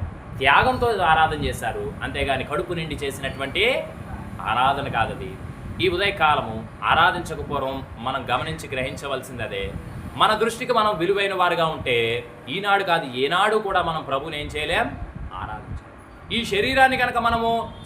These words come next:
సుఖంగా, సౌఖ్యంగా కాపాడుకోవాలని అనుకుంటే ఈనాడు కాదు, ఏనాడు కూడా ప్రభువును మనం ఘనపరచలేం, మహింపరచలేం.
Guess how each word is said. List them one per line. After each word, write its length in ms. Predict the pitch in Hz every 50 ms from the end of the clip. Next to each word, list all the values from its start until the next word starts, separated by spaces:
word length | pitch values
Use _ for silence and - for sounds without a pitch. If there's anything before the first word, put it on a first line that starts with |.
| - 165
సుఖంగా, 400 | 165 165 214 220 226 226 196 -
సౌఖ్యంగా 540 | - 196 185 196 190 220 214 208 208 208
కాపాడుకోవాలని 800 | 202 - 151 165 - 190 196 202 202 202 196 196 190 185 180 180
అనుకుంటే 760 | 175 165 160 165 175 170 - - 131 120 120 123 127 131 131 131 - - - 135
ఈనాడు 380 | 156 180 175 180 196 214 214
కాదు, 240 | 202 190 185 170 165
ఏనాడు 460 | 143 139 147 160 175 180 202 208 220
కూడా 240 | 214 208 196 196 185
ప్రభువును 360 | 180 170 160 170 185 185 180
మనం 300 | 180 185 208 247 285 311 302 - - - - - - - -
ఘనపరచలేం, 640 | 113 127 151 151 160 147 - - 147 143 143 143 123
మహింపరచలేం. 680 | 110 107 120 127 117 117 110 110 - - - 101 -